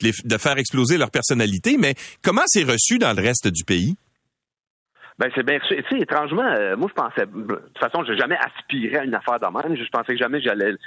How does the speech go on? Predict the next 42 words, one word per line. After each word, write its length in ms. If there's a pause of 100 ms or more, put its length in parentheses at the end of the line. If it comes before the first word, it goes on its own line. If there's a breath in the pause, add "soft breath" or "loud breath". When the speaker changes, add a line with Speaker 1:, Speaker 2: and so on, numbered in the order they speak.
(280 loud breath)
Speaker 2:
euh, 180 (100)
tu 160
sais, 40
a-, 140 (220)
avoir 320
à 80
raconter 500
ces 80
histoires-là, 640 (100)
euh, 440 (180)
à 60
travers 220
la 100
cron-, 300
la 120
francophonie 480
comme 140
je 60
le 80
fais 160
là. 100
Tu 60
sais, 60
au 40 (140)
Speaker 1:
Ouais. 80
Speaker 2:
départ, 240
c'était, 140 (520)
c'était 120
une 60
visite 320
guidée 260
du 100
village. 400
Moi, 160
là, 180
en 60
quatre-vingt-dix-huit, 1000
là, 140
j'avais 180
un 40
tracteur 400
de 80